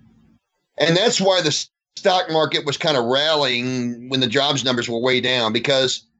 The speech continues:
we know that the groundwork's already there for investment to take hold and things to come back. See, investors are looking for strong expansion down the road, and they know this is coming.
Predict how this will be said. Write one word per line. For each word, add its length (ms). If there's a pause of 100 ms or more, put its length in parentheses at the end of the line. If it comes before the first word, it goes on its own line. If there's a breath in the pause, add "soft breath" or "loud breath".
(180)
we 200
know 280
that 180
the 80
groundwork's 680
already 420
there 500
for 460
investment 580
to 100
take 280
hold 380
and 140
things 240
to 80
come 220
back. 380 (320 loud breath)
See, 160
investors 560
are 60
looking 360
for 120
strong 420
expansion 680
down 260
the 80
road, 340 (480)
and 120
they 120
know 180
this 180
is 120
coming. 360